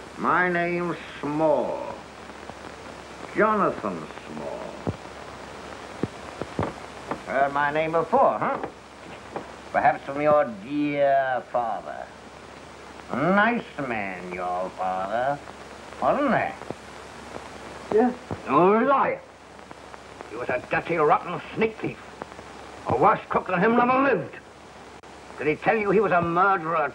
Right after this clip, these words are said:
Speaker 1: too? Did he? What?
Speaker 2: He confessed all those things just before he died.
Speaker 1: Huh.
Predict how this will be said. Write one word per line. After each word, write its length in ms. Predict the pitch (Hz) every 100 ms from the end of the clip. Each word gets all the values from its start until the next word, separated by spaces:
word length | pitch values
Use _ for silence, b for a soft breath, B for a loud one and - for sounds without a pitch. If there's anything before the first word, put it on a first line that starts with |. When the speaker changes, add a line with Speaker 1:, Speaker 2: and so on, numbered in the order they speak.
| -
Speaker 1:
too? 420 | 151 156 190 196 - - - - - - -
Did 100 | 180
he? 140 | 240 196 - - - - - - - - -
What? 240 | - - - - - - - - - - - - - - -
Speaker 2:
He 80 | 190
confessed 500 | 190 190 - 247 170 - - - - - - - - -
all 220 | 240 254
those 240 | 208 185 -
things 240 | 180 139 110 - - - - - - - - 180
just 220 | 247 233
before 320 | - - 220 202
he 80 |
died. 380 | 208 - 160 131
Speaker 1:
Huh. 240 | - 277